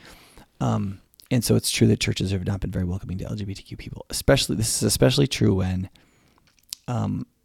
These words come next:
the natural expression of something is something that we do believe biblically and know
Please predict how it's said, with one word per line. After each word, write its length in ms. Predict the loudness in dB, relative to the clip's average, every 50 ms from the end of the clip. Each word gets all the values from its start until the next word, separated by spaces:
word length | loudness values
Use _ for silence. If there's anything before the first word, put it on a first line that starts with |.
| _
the 180 | -2 2 2 4
natural 540 | 4 4 4 2 2 0 0 0 2 2 2
expression 600 | 2 0 0 0 0 0 0 0 0 0 -2 -2
of 140 | -4 -4 -4
something 360 | -2 -2 -2 -2 -2 -2 -2
is 180 | 0 0 0 0
something 280 | 0 -2 -2 0 0
that 100 | 0 0
we 120 | 0 -2 -2
do 180 | 0 0 -2
believe 280 | 0 0 -2 -2 -2 -2
biblically 380 | -4 -4 -4 -4 -4 -4 -4 -2
and 100 | -2 -2
know 360 | -2 -2 -2 -4 -6 -8